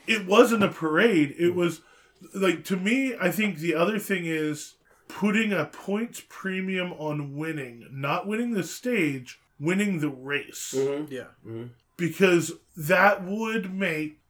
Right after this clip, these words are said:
Speaker 1: people go for broke more.
Speaker 2: Mm-hmm.
Speaker 1: You kind of want a little more of that checkers or wreckers mentality.
Speaker 2: Mm-hmm.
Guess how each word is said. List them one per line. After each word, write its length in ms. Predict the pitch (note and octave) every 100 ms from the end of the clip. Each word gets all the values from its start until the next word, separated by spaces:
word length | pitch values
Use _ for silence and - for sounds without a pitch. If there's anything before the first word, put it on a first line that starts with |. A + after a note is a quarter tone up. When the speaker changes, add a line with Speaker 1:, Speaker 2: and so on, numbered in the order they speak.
| _
Speaker 1:
people 360 | - E3 E3 D#3+
go 220 | C#3+ B2+
for 160 | - E3+
broke 420 | D#3+ B3+ F4 -
more. 360 | D3+ B2+ - - A#2
Speaker 2:
Mm-hmm. 260 | A#2+ E3
Speaker 1:
You 100 | F3+
kind 260 | - G#3 G#3+
of 120 | G#3
want 300 | F3+ G#3 C#4
a 40 | G3
little 260 | F3 F3+
more 200 | F3 F#3
of 60 | F3+
that 220 | F3+ D#3
checkers 480 | - D#3+ D#3 F3 D#3
or 100 | E3
wreckers 580 | D#3 D#3+ E3 D3+ D3 -
mentality. 640 | D3+ C#3+ D3+ C#3 C3 A2+
Speaker 2:
Mm-hmm. 240 | C#3 E3